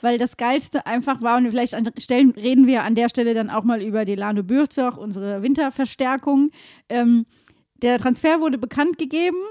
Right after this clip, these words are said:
und du hast erstmal in unsere WhatsApp-Gruppe ein Highlights-Video geschickt, was so ungefähr zur Hälfte daraus bestand, dass er sich verstolpert hat.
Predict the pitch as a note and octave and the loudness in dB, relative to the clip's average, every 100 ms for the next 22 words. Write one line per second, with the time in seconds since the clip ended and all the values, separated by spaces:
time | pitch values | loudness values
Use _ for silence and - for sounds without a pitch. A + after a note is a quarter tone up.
0 | G#4+ - - A#3 E4+ D4 D4+ - C4+ D4 | -14 -14 -2 4 6 6 4 0 0 2
1 | D4 B3+ A#3+ A#3+ B3 B3+ C#4+ - C4+ B3 | 2 2 2 2 2 2 -2 0 0 0
2 | G#3+ A#3+ C#4 B3 - G#3+ G#3+ G#3+ G#3 G3+ | 2 4 4 4 0 -2 0 0 0 -2
3 | C#4+ D4+ - - _ _ _ _ - C4+ | 0 -2 -4 -20 _ _ _ _ 0 2
4 | - D4 D4 D4+ C#4+ C#4+ C4+ D4 - C#4+ | 4 6 6 6 4 6 8 6 6 4
5 | B3+ B3 C4+ - - B3+ C4 C#4 B3 A#3+ | 6 6 4 2 0 4 6 6 6 4
6 | A3 - A3 - A3 G#3 F#3+ F3+ E3+ | 2 0 0 2 2 2 0 -4 -6